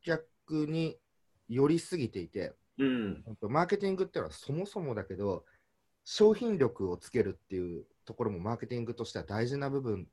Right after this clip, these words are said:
Speaker 2: そうですね。
Speaker 1: だけれども、その商品力が
Speaker 2: うん。
Speaker 1: 圧倒的に足りてないからこそ、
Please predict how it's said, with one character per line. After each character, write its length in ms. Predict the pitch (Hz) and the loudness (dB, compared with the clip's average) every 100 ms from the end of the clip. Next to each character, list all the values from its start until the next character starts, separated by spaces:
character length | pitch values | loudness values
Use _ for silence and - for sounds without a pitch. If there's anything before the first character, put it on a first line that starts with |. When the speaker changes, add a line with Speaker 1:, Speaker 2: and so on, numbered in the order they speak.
| _ _ _ _ | _ _ _ _
Speaker 2:
そ 140 | - | -6
う 60 | - | -4
で 80 | 98 | -4
す 80 | |
ね。 60 | 120 | -2
Speaker 1:
だ 60 | 135 | -2
け 40 | |
れ 60 | 120 | -4
ど 60 | 156 | -4
も、 280 | 208 208 - _ _ _ | 0 0 -4 _ _ _
そ 140 | - 180 | -10 -6
の 120 | 170 | -6
商 440 | - 220 226 233 | -2 0 2 0
品 480 | 214 226 208 135 95 | -2 -4 -2 -4 0
力 340 | 110 107 110 | 0 0 -2
が 320 | 92 110 87 - | 2 2 2 -2
Speaker 2:
う 40 | |
ん。 140 | 95 85 - | -8 -10 -8
Speaker 1:
圧 240 | - 151 - _ _ | -2 -2 -2 _ _
倒 180 | 196 180 | 6 6
的 200 | 175 165 | 6 0
に 80 | 170 | 0
足 140 | 165 | 0
り 80 | 151 | 0
て 100 | 165 | 2
な 160 | 160 143 | 2 2
い 180 | 104 - _ | 0 -6 _
か 160 | - 170 | -2 0
ら 80 | 165 | 0
こ 140 | 180 | -2
そ、 380 | 185 156 95 | 2 4 4